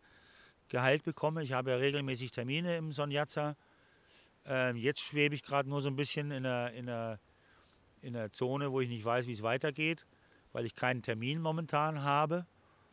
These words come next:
Ich war das letzte Mal vor einer Woche da, haben sie mir Blut abgenommen. Und jetzt soll ich warten und ich würde wieder einen Termin kriegen. Und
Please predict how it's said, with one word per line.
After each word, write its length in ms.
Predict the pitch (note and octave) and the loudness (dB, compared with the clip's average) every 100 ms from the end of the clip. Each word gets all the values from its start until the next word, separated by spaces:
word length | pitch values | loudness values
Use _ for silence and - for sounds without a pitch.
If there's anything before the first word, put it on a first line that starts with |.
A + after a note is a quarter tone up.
| _ _ - | _ _ -16
Ich 120 | B2 | -4
war 100 | A2+ | 2
das 140 | A#2+ - | 2 2
letzte 240 | C3 - | -4 -2
Mal 120 | B2+ | 0
vor 160 | B2 A2+ | 0 -2
einer 100 | G#2+ | 0
Woche 260 | A#2 C#3+ F3 | 0 0 -2
da, 120 | E3+ | -2
haben 120 | D#3+ | -2
sie 80 | B2 | -2
mir 140 | A#2 | -2
Blut 200 | G#2+ D#3 | -2 -4
abgenommen. 540 | E3+ - D#3+ E3 F3 E3 _ _ _ _ _ _ _ - | -6 -8 -8 -6 -6 -10 _ _ _ _ _ _ _ -14
Und 80 | - | -6
jetzt 240 | A#2+ B2 - | -4 -4 0
soll 220 | C#3 C#3 | 2 4
ich 100 | A#2+ | 4
warten 460 | A#2 B2 C#3 C#3 - - - - _ _ _ _ | 4 4 2 -6 -10 -18 -20 -20 _ _ _ _
und 100 | C3 | -4
ich 120 | A#2+ | 0
würde 220 | A2+ C3 B2 | 4 4 4
wieder 140 | A#2+ | 0
einen 340 | A#2 A2 G2+ | -2 -4 -10
Termin 340 | G#2 A#2 A#2 G#2+ | -6 -4 -4 -4
kriegen. 420 | - A2+ G#2+ E2+ - _ | -2 -2 -2 -8 -16 _
Und 360 | - G2+ F#2 | -10 -8 -8